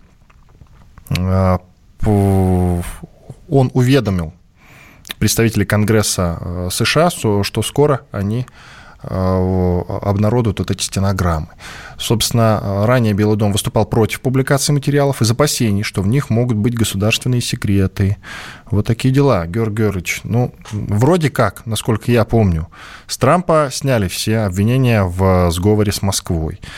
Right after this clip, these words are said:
Но, по-моему, они так и не пришли ни к какому решению по поводу того, вмешивались ли русские в их выборы.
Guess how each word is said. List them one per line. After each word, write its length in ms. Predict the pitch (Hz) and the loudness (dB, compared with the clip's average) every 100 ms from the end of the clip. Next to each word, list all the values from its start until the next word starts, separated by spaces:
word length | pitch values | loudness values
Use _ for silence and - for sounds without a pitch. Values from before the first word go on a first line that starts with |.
| - - - - | -18 -20 -8 0
Но, 480 | 107 123 131 131 | 4 6 6 4
по-моему, 440 | 120 127 147 185 135 | 2 0 2 2 2
они 200 | 120 135 | 2 0
так 220 | 143 135 | -2 0
и 20 | |
не 100 | 139 | 0
пришли 320 | 143 139 - | 0 -2 0
ни 160 | 127 107 | 0 0
к 60 | - | 0
какому 340 | 110 110 98 | -2 0 2
решению 400 | 101 - 151 139 | 0 0 2 2
по 100 | 110 | 0
поводу 280 | - 110 101 | -2 -4 0
того, 180 | 110 123 | 0 2
вмешивались 640 | 117 117 - 110 98 - | 2 2 2 0 0 0
ли 200 | 104 113 - - - - - | 0 0 -4 -20 -20 -20 -10
русские 540 | - 113 107 - 90 85 | -2 0 0 -2 -2 0
в 240 | 85 90 - | -2 -2 0
их 360 | 107 - - - | 0 -2 -8 -4
выборы. 500 | 95 113 110 90 | 0 2 2 0